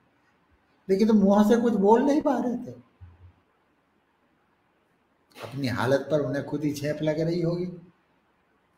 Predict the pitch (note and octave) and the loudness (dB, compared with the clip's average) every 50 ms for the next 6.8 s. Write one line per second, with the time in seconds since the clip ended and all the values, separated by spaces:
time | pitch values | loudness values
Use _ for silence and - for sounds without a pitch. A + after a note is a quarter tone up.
0 | _ _ _ _ _ _ _ _ _ _ _ _ _ _ _ _ _ _ _ _ | _ _ _ _ _ _ _ _ _ _ _ _ _ _ _ _ _ _ _ _
1 | _ _ _ _ _ _ _ _ _ _ _ _ _ _ _ _ _ _ _ _ | _ _ _ _ _ _ _ _ _ _ _ _ _ _ _ _ _ _ _ _
2 | _ _ _ _ _ _ _ _ _ _ - C#3+ C#3 D#3+ G3 - A3+ A3+ A3+ A#3 | _ _ _ _ _ _ _ _ _ _ -6 -2 0 0 4 6 6 6 6 6
3 | A3+ A3+ G#3+ - G#3 G#3+ G#3+ G3 G#3 G3+ G3 G3+ G3+ - - F#3 D#3+ G3+ G3+ G3+ | 4 2 2 4 6 6 6 6 4 2 4 4 2 2 0 -4 -4 -2 -2 0
4 | G3+ G3 F3+ D#3+ F3+ - - F#3 E3 - F3 F3 F3 E3+ - F#3 F3+ E3+ D#3+ D#3+ | 0 0 0 0 -2 0 0 0 0 0 0 0 0 0 2 2 2 4 2 2
5 | D#3+ E3 F3 D#3+ D#3+ - B2 C3 D3+ F#3+ G#3+ G#3 - - - - - C#3+ C#3 C#3+ | 2 2 0 0 0 -2 -4 -2 -2 -2 -4 -4 -8 -12 -16 -12 -6 -4 -2 2
6 | D3 D#3 D3+ C3 - B2+ A#2+ A2+ A2 G#2+ G#2 G#2+ A2+ - - - | 2 2 2 2 0 -2 -2 -2 -2 -4 -6 -8 -10 -14 -16 -20